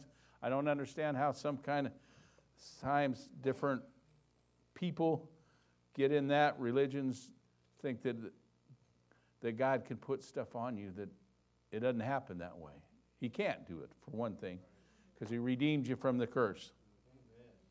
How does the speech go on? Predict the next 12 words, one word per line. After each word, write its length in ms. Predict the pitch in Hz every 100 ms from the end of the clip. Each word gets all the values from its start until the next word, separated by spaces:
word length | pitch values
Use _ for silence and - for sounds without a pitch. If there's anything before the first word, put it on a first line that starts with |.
| _ _ _ _ - - _ -
Amen. 640 | 107 131 143 143 139 123
Amen. 40 | 82 - - _ _ _ - - _ _ _ _ _ - - - - -
Okay, 320 | 135 180 156
let 160 | 185
me 80 | 196
just 240 | 170 175 -
quote 280 | 185 185
some 120 | - 147
scriptures 480 | - 160 131 147 -
to 120 | 143
you 160 | 139
here. 320 | 127 135 131